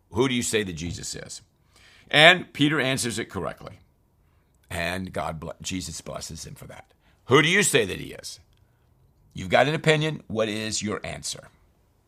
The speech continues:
And then finally, in sixteen twenty-one to twenty-eight, Jesus predicts his death,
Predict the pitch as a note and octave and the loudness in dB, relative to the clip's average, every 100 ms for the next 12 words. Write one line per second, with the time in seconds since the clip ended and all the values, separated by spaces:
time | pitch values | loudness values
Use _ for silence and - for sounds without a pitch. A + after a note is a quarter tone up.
0 | _ _ _ _ _ _ - - G#2 G#2 | _ _ _ _ _ _ -20 -6 -2 0
1 | A#2 D3 C#3+ - C#3+ D3+ C#3+ C#3+ - _ | 4 4 2 4 6 6 2 0 -4 _
2 | _ - G2+ - C#3 - - B2+ B2 A#2 | _ -6 -4 -2 -2 -4 -4 -4 -2 -6
3 | - - C3 C#3 B2+ - G#2+ A2+ A2 F2+ | -8 -2 0 2 -2 -6 -6 -4 -4 -8
4 | F2 C3 D3+ D3 F#2 F2+ - _ _ _ | -8 -2 0 0 0 -4 -8 _ _ _
5 | _ - A2+ A2+ G#2+ - F#2 E2+ D#3+ - | _ -4 -2 0 -2 -6 -4 2 0 0
6 | C#3+ - - F2 F2+ - | -6 -6 -6 -6 -6 -8